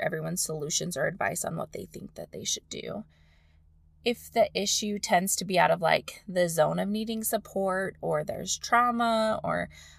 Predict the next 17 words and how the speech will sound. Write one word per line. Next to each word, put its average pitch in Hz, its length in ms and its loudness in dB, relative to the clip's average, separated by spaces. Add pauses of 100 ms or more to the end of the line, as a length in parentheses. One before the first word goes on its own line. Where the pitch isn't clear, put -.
(120)
other 208 240 2
things 214 300 -4
involved, 202 480 0
you 269 100 -8
can 269 320 -8
recommend 214 540 -2
talking 196 400 -4
to - 100 -12
someone 196 400 -2
or 175 140 -8
seeing 160 320 -8
a 175 40 -8
therapist. - 540 -4
I 185 80 -8
think - 220 -8
that 160 200 -2
is 160 220 -4